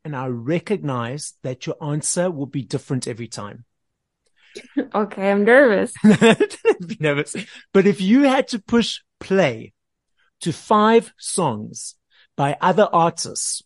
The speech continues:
Speaker 1: once we've finished this conversation, what would those five songs be and by whom?
Speaker 2: The first song would be Without You by Harry Nilsson.
Speaker 1: Yes.
Speaker 2: Uh, it's the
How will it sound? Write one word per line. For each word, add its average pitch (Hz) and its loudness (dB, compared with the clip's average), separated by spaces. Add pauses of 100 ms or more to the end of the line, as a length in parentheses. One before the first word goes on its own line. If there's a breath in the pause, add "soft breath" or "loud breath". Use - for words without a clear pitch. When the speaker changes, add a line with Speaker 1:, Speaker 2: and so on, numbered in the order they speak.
(120)
Speaker 1:
once 165 -2
we've 180 -2
finished 185 0
this 156 -6
conversation, 127 -6 (640)
what 262 -4
would 311 -4
those 196 2
five 156 0
songs 139 -2
be 120 -4
and 120 -2
by 117 -2
whom? 101 -8 (420)
Speaker 2:
The - -2
first 240 -2
song 220 -4
would 202 -8
be 190 -2 (420)
Without 202 -2
You 233 0
by 202 -4
Harry 202 -2
Nilsson. 196 -6 (200)
Speaker 1:
Yes. 117 -12 (240)
Speaker 2:
Uh, 185 -10
it's - -16
the 196 -2